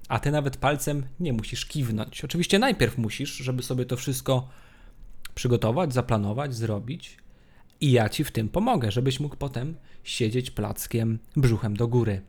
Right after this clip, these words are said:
Jak to zrobić? Istnieje prosty system finansowy, znany również jako Get Quickly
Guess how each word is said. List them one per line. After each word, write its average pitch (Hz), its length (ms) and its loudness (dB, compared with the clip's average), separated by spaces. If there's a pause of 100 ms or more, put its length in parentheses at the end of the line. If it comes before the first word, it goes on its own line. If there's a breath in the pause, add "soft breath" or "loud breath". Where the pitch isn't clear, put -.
(760 soft breath)
Jak 165 160 -4
to 175 100 2
zrobić? 147 600 -2 (800 loud breath)
Istnieje 240 340 4
prosty 202 840 2
system 127 760 0
finansowy, 117 840 -2 (1080 soft breath)
znany 131 640 0
również 135 380 0
jako 127 720 0 (1200 soft breath)
Get 135 540 0
Quickly 143 460 0